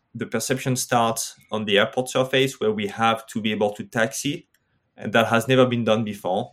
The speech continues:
actually. So, uh, we need to be able to see around us other aircraft, uh, you know, some of the markings, um, other vehicles that may be, um, driving around, people, animals.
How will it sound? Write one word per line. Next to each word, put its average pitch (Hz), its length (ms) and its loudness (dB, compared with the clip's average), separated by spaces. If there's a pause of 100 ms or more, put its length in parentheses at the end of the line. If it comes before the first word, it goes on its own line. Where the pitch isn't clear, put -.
(100)
actually. 117 320 -6
So, 90 340 -4 (320)
uh, 101 340 0 (160)
we 117 120 0
need 123 160 0
to 131 80 -8
be 120 80 4
able 117 200 2
to 113 140 -6
see 123 600 2 (240)
around 107 340 2
us 123 300 2
other 110 400 4
aircraft, 117 720 0
uh, 101 260 0
you 101 100 -2
know, 98 100 0
some 104 200 -4
of 98 60 -2
the 98 80 -2
markings, 117 720 -2 (520)
um, 95 600 -6 (100)
other 113 260 2
vehicles 113 500 0
that 104 160 -4
may 107 140 -2
be, 104 420 -4 (120)
um, 90 520 -4 (160)
driving 110 460 0
around, 107 400 2
people, 110 580 0
animals. 110 600 0